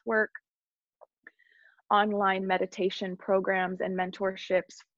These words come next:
to empower yourselves. You know, if any part of this conversation resonated where you're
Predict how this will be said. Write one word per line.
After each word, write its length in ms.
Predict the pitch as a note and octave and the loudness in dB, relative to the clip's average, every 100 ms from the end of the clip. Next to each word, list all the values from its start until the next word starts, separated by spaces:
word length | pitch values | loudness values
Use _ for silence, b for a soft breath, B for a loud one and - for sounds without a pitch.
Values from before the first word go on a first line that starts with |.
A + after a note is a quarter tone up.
| _ - | _ -16
to 320 | - C4+ C4 | -4 -2 0
empower 500 | - A3 - G3 G#3+ | 0 0 2 2 2
yourselves. 680 | A3+ G3+ G3 - G3 F3+ F#3+ | 2 0 -2 -2 0 2 0
You 80 | G3+ | -4
know, 120 | F#3 | -2
if 100 | F#3+ - | -2 -2
any 180 | A3+ A#3+ | -4 -4
part 240 | - G#3 | -2 -2
of 120 | G#3 | -2
this 160 | F#3+ F#3 - | -4 -6 -6
conversation 640 | F#3+ G3 F#3+ - F#3+ F#3+ | -4 -4 -2 -4 -4 -4
resonated 680 | G3 F#3 G3 F3+ F3 F3+ F3+ - B B B B _ | -2 -2 -4 -4 2 4 2 -2 B B B B _
where 280 | G3+ F#3+ F#3+ | 4 6 6
you're 220 | F#3+ F#3 | 4 0